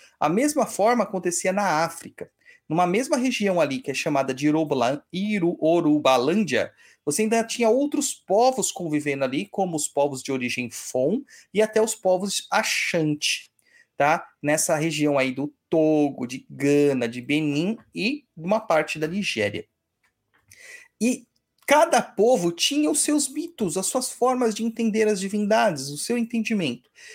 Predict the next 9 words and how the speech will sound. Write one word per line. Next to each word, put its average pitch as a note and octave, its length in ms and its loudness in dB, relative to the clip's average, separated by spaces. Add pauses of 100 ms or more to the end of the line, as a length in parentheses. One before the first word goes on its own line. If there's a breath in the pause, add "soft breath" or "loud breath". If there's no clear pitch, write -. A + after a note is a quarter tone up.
(120 loud breath)
E G#3+ 100 4
aí G#3+ 100 6
eles A3 260 0
contam, A3 560 4
recriam G#3 720 0
e G3 60 0
recontam G3+ 760 0
essas G#3 240 0
histórias. - 640 -6